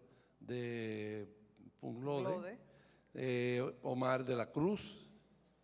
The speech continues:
Speaker 1: Ivette
Speaker 2: Perfecto.
Speaker 1: Marichal
Speaker 2: Y Elis
Speaker 1: y un
Speaker 2: Pérez.
Speaker 1: chance a Eli otra vez.
Speaker 2: Oye.
Speaker 1: Y Elis Pérez.
Speaker 2: Qué irreverente, ¿eh? Qué irreverente.
Speaker 1: Podemos subir aquí, ahí están todos aquí ya.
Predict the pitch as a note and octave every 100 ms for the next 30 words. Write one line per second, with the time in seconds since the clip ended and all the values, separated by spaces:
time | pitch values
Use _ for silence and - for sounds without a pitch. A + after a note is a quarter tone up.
0 | _ _ _ _ C3 B2+ C#3+ E3 C3 A#2+
1 | - D#3+ F3+ G#3+ A3 - - - - D#3
2 | F#3 G#3 G3+ - - C#3 C#3+ C#3+ C#3 D3
3 | D3 B2+ A#2+ A2 A2+ A#2 A#2+ A2+ G#2+ C#3
4 | G3+ - B3+ - D#4+ - D#4 - D#4 -
5 | C#4+ - D4+ - - - B2+ A#2+ C#3 C#3+
6 | B2 G#2+ G2+ F#2+ - G3 A3 A3 G#3+ F3
7 | E3 F3 F3+ E3+ - D#3 E3 A3 - A#3+
8 | C4 A3+ A3 F#3+ F3+ F#3+ G3 F#3+ F3+ E3
9 | F#3+ D4 - - - B2+ D3+ F3 F3 F3
10 | F3 E3 - E3+ G3+ - C3+ A2+ C#3+ C#3+
11 | D#3 D#3 C#3+ D3+ C#3 D3 E3